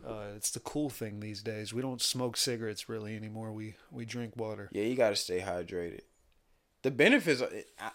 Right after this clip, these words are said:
Speaker 2: like, high key, the benefits of drinking hella water is, like, outstanding. Like, people
Speaker 1: Yeah.
Speaker 2: don't even know. Like, you feel so energized if you drink a lot of water.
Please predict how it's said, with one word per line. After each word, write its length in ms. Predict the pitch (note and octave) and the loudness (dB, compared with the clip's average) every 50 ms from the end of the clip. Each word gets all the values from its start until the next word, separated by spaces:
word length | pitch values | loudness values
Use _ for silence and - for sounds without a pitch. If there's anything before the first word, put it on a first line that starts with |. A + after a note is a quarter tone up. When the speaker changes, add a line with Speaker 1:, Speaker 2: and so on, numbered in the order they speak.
| - - | -6 2
Speaker 2:
like, 220 | B2 B2 A2 G2+ | 4 4 4 6
high 200 | A#2 D3+ F#3+ F3 | 8 8 8 8
key, 200 | - - D#3 C#3+ | 8 6 4 4
the 100 | A#2+ G#2+ | 4 2
benefits 480 | G#2 G#2 C3 C#3+ C3+ A#2+ - A#2+ G#2+ G#2+ | 2 2 2 2 2 2 0 -2 -2 -2
of 80 | G#2 | -6
drinking 300 | G2 A2 G#2+ G#2 G2+ G2+ | -4 -4 -4 -2 -2 -4
hella 260 | F#2+ G#2 G#2 G2 F#2+ F#2 | -4 -2 -2 0 0 0
water 340 | F2+ F#2 F#2 F#2+ F#2 F2+ F2 | 2 4 4 4 4 2 0
is, 160 | F2 F2 F2+ | -2 -2 -2
like, 200 | F#2 E2+ D#2+ - | -2 -2 -2 2
outstanding. 680 | - G2+ F#2+ E2+ - - - F2+ F2 F2 D#2 D2 - - | 2 2 2 2 0 -4 -4 -4 -4 -6 -8 -10 -14 -10
Like, 140 | - - - | -6 -4 -2
people 220 | D#3+ D#3 D#3 D3 B2+ | 2 4 4 6 6
Speaker 1:
Yeah. 120 | A#2 A2+ | 6 4
Speaker 2:
don't 120 | A2+ G#2 | 4 2
even 260 | G2+ G2+ F#2 F#2 F#2 F#2 | 0 -2 -2 -4 -4 -2
know. 240 | F#2+ F#2+ F#2+ F#2 | -2 -2 -2 -2
Like, 200 | F2 F2 F2+ F#2+ | -2 -2 -4 -4
you 120 | G#2+ C3 C3 | -4 -8 -6
feel 180 | - D#3 C3+ | 0 0 0
so 240 | A#2 - - A#2 G2 | 0 2 2 2 2
energized 560 | C#2 F2 G2+ G2 F#2 F2 F#2+ F#2 F2 F2 E2+ | 2 -2 -4 -4 -4 -2 -2 0 0 -2 -4
if 100 | F#2 F2 | -6 -10
you 80 | F2+ G2 | -10 -10
drink 220 | F2+ F#2 F2 E2+ | -8 -8 -8 -6
a 60 | F2 F2 | -6 -4
lot 180 | F2+ F2 E2+ | -4 -4 -4
of 60 | F2+ | -4
water. 260 | F#2+ G2 F#2+ F#2 F2 | -4 -4 -4 -4 -4